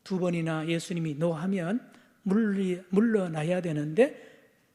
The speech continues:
마리아는 물러나지 않고 믿음으로 예수님을 가까이 하면서 요청하고 요청합니다.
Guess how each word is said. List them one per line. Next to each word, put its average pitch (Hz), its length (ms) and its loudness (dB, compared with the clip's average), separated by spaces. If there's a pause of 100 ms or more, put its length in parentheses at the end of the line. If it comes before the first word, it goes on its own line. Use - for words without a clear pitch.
(160)
마리아는 147 760 -4 (680)
물러나지 160 500 -2
않고 170 580 -4 (220)
믿음으로 175 680 4 (280)
예수님을 156 1040 -2
가까이 170 400 -2
하면서 151 540 0 (220)
요청하고 202 760 4 (240)
요청합니다. 143 840 -2